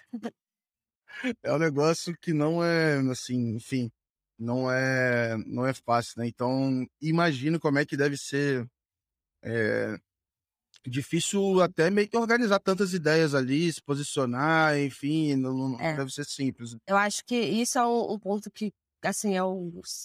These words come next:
Speaker 1: eu falo publicamente, que é no-, o nosso time de, de relações públicas, né, é, é, é muito organizado nesse sentido. Então, a gente discute já todos os G Ts e a gente alinha a estratégia, alinha o que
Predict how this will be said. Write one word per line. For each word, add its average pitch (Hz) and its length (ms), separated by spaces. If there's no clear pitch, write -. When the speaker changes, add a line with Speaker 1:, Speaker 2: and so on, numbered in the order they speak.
Speaker 1:
eu 190 120
falo 202 320
publicamente, 196 680
que 190 140
é 180 160
no-, 160 140
o 170 40
nosso 180 300
time 208 360
de, 190 320
de 165 240
relações 180 800
públicas, 190 540
né, 165 300
é, 170 540
é, 180 140
é 208 100
muito 214 260
organizado 208 540
nesse 170 180
sentido. 170 480
Então, 175 360
a 180 80
gente 196 760
discute 233 800
já 190 340
todos 196 480
os 196 280
G 190 160
Ts 196 640
e 190 80
a 185 80
gente 185 320
alinha 185 300
a - 20
estratégia, 196 880
alinha 190 320
o 185 60
que 185 260